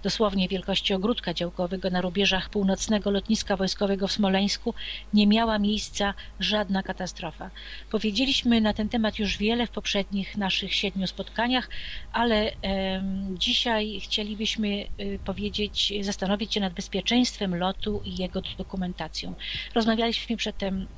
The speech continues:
na różne inne tematy, y, i podobnie jak nasz kolega bloger Free Your Mind, w skrócie nazywany fymem, em, e, z-, ch-, utwierdzamy się podczas tych naszych rozmów razem z naszymi słuchaczami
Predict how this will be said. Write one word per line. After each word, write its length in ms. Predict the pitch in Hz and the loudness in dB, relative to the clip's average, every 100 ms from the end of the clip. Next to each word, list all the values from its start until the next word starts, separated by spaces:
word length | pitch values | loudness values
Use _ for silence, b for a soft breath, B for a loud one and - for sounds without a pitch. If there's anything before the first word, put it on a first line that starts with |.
| - 190 | -8 -2
na 140 | 185 | 0
różne 400 | 202 202 208 190 | 0 2 2 0
inne 340 | - 214 220 226 | 0 2 2 2
tematy, 560 | 226 214 214 - 226 240 B B B B 208 | 2 2 2 0 -2 -2 B B B B -4
y, 340 | 196 196 196 - | -2 -2 -4 -6
i 440 | 247 208 202 196 196 | -6 0 2 2 0
podobnie 420 | 208 196 202 202 196 | 0 2 2 2 2
jak 240 | 190 - | 0 0
nasz 220 | 196 - | 0 2
kolega 400 | - 196 190 190 | 2 0 2 0
bloger 640 | 180 196 190 190 190 196 175 | 2 2 4 2 2 -4 -4
Free 280 | 220 196 - - | -2 -2 -4 -2
Your 160 | 190 | 2
Mind, 220 | 196 202 - | 2 2 0
w 40 | |
skrócie 260 | - 202 185 | -2 0 0
nazywany 400 | 175 175 175 170 | 0 0 0 2
fymem, 460 | 254 233 226 220 B B B B - | 4 4 4 2 B B B B -4
em, 520 | 196 185 185 185 196 - - - | 0 2 2 2 0 -2 -6 -4
e, 240 | 208 185 185 | 0 2 0
z-, 220 | - - - - - - - - | -2 -6 -8 -8 -8 -10 -10 -8
ch-, 140 | - - - - | -8 -8 -8 -6
utwierdzamy 640 | 233 247 214 226 208 190 | 2 2 4 2 0 0
się 280 | - 185 180 180 - - | 0 0 -4 -6 -10 -10
podczas 400 | 202 - 185 - | -8 -6 -6 -6
tych 220 | 190 190 | -8 -4
naszych 280 | 180 - 185 | -2 -2 0
rozmów 440 | 202 196 202 190 | 0 0 -2 -2
razem 260 | 196 185 185 | -4 -2 0
z 40 | |
naszymi 300 | 185 208 196 | 0 0 0
słuchaczami 640 | - - 185 - 185 180 | -4 -6 -6 -2 -2 -2